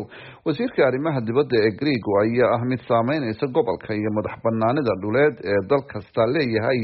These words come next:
iyo baaxadda biyaha uu dal xaq u leeyahay inay ka helaan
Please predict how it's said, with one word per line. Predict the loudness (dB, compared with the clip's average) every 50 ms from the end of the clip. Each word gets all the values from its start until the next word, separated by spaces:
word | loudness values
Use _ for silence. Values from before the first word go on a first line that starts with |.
| -4 -8 -12 -20 -20 -20 -10
iyo | -2 2 2 2
baaxadda | 4 4 2 2 0 -2 -2 -2 -2
biyaha | -2 0 0 0 2 2 2 0
uu | 0 0 0
dal | 0 0 -2
xaq | 0 0 -2 -4 -4 -4
u | -6 -4
leeyahay | -2 0 0 0 0 -2 -4 -2 -2 -2 -2
inay | -2 -2 -2 -2 -4
ka | -4 -4 -4 -2
helaan | 0 2 2 2 2 2 0